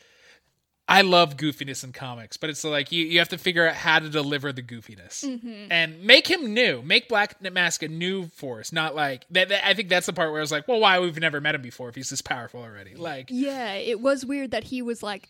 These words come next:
Speaker 2: you know, he's essentially running this town or the under-, like, underbelly of it. And, like, he's this huge character, it felt, but we knew literally nothing about him. Like, he talked about his
Speaker 1: Yeah.
Speaker 2: past of, like, how, uh, was it his sister? Somebody was murdered by Batwoman.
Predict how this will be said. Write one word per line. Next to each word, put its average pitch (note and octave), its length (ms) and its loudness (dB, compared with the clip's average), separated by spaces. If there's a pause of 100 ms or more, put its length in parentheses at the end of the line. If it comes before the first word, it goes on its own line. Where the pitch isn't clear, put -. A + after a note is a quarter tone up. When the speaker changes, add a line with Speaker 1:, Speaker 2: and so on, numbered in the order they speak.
Speaker 2:
you C4 120 0
know, C#4 100 -2
he's B3+ 200 -4
essentially A#3+ 400 -8
running A3 320 -8
this G#3 160 -10
town C4 320 -8
or A#3 80 -6
the G#3+ 160 -10
under-, B3+ 240 -6
like, G3+ 280 -8
underbelly A3 500 -6
of F#3+ 100 -12
it. - 220 -8 (100)
And, A#3+ 140 -4
like, G#3+ 240 -8 (180)
he's B3+ 400 -2 (420)
this A#3 400 -10
huge C#4+ 360 -2
character, B3+ 440 -4
it - 80 -10
felt, G3+ 280 -6
but A3+ 80 -4
we B3 180 -2
knew C4+ 180 -2
literally C#4 400 -2
nothing A#3 260 -8
about F3+ 240 -6
him. - 160 -10 (300)
Like, B3 140 -2
he C4+ 140 -4
talked B3+ 240 -4
about A3+ 140 -2
his F#3+ 120 6
Speaker 1:
Yeah. B2 80 -6
Speaker 2:
past A3+ 320 -8
of, A3+ 100 -8
like, A3+ 180 -8
how, A3 480 -6 (100)
uh, G3 360 -8
was A#3+ 160 -6
it A#3+ 120 -10
his B3+ 300 -8
sister? F#4 600 -10
Somebody E4+ 380 -4
was B3 180 -4
murdered A3+ 280 -4
by G#3+ 120 -4
Batwoman. A3 580 -8